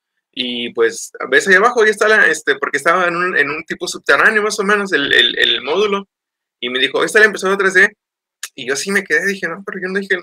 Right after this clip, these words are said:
o sea, obviamente lo pensé, no lo dije porque dije, "Pues no, capaz aquí luego me reprueban, no sé". <laughs> Y entonces, este,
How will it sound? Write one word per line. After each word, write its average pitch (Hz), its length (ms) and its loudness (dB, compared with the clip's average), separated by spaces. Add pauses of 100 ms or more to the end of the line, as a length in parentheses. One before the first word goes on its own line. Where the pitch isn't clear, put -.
o 143 100 2
sea, - 220 2
obviamente 196 560 2
lo 160 160 2
pensé, 170 460 6
no 170 140 4
lo 180 120 4
dije 202 200 2 (100)
porque 151 200 0
dije, 127 220 -2
"Pues - 240 -10
no, 135 340 -8
capaz - 360 -6
aquí 151 260 -2
luego 143 520 0
me 123 120 -2
reprueban, 156 540 2
no 147 80 2
sé". - 240 2
<laughs> 214 520 2 (560)
Y 151 100 0
entonces, 151 560 2
este, 123 640 0